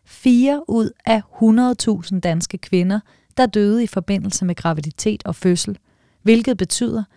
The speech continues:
at Danmark sammen med de øvrige skandinaviske lande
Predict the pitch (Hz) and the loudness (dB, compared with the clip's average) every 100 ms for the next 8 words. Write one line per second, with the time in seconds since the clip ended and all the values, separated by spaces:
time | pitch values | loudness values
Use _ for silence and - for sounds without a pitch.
0 | _ _ - 202 196 185 208 220 - 208 | _ _ -6 0 2 4 2 -2 -2 -2
1 | 196 175 160 - 180 185 196 226 165 - | 0 0 -2 -4 -2 -2 0 -2 -2 -4
2 | 160 156 165 190 196 - 160 160 160 175 | -4 -2 -2 -2 -4 -4 -2 -2 0 0